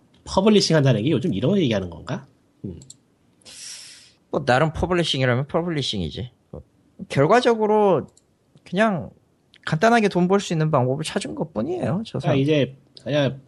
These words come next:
Speaker 1: 이 회사들은 빨리빨리 게임 쪽에서 손을 떼주는 게 좋지 않을까 싶기도 하고.
Speaker 2: 이미 손 떼고 있지 않나? <laughs>
Speaker 1: 그러니까 좀 더 빨리 떼줬으면 좋겠어. 꼴 좀 안 보게.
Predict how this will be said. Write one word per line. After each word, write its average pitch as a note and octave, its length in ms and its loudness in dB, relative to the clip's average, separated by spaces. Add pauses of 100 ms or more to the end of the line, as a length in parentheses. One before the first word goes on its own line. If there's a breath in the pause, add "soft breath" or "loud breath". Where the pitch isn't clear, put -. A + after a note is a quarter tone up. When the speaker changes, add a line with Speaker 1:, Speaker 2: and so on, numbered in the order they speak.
(140)
Speaker 1:
이 B2 140 0
회사들은 D#3 600 4
빨리빨리 D3+ 760 2
게임 F3+ 240 2
쪽에서 C3+ 260 0
손을 D#3 260 -2
떼주는 F3 300 2
게 D#3+ 100 4
좋지 G2+ 220 -4
않을까 G#2 220 -4
싶기도 G#2+ 320 -4
하고. G#2 260 -4 (580)
Speaker 2:
이미 C#3 220 4
손 G4 200 4
떼고 G#4+ 240 8
있지 - 200 6
않나? C#4 220 6 (260)
<laughs> - 200 -2
Speaker 1:
그러니까 C3 360 2
좀 C3 140 -2
더 C3+ 140 4
빨리 A3 200 0
떼줬으면 G3 340 2
좋겠어. - 520 -4 (140)
꼴 C#3+ 100 0
좀 C3+ 160 2
안 F#2+ 120 -2
보게. F#2 280 -8